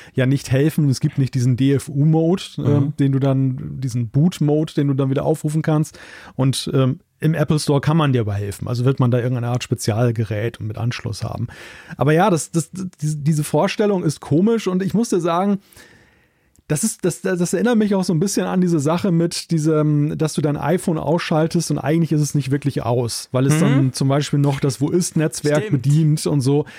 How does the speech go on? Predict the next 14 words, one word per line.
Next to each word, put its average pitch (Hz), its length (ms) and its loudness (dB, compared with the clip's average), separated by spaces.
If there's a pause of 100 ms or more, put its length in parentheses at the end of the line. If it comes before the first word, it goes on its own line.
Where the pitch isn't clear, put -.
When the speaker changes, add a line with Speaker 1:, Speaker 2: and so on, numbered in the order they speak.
(140)
Speaker 1:
Das, 156 280 -4
das 160 280 -2
ist, - 280 -6
so 165 280 0
nützlich 190 400 0
es 185 160 0
ja 170 100 0
erscheint, 151 720 0 (100)
aber 156 320 2 (140)
sag 165 220 0
ich 175 60 2
mal, 170 120 2
dieser 156 220 2
Verlust 160 560 0